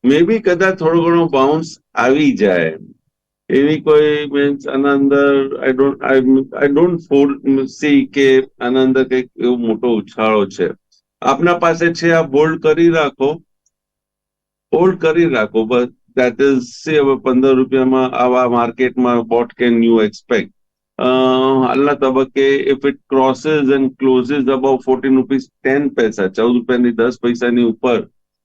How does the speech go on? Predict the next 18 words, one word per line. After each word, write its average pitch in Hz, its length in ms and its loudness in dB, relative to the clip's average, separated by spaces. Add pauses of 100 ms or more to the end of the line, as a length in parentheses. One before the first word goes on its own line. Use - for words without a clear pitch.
(300)
અ, 107 200 0
બંધ 131 480 0
આનો 127 240 0
તેર 127 200 2
રૂપિયા 123 200 -2
ને 123 100 0
પાસઠ 110 420 -4
પૈસા 87 400 -6
છે, 92 140 -8
એટલે 95 160 -4
ચૌદ 120 320 -2
રૂપિયા 131 240 0
ને 127 120 0
દસ 120 460 -4
પૈસાની 143 380 -2
ઉપર 127 200 -2
બંધ 110 380 0
આપે 131 360 0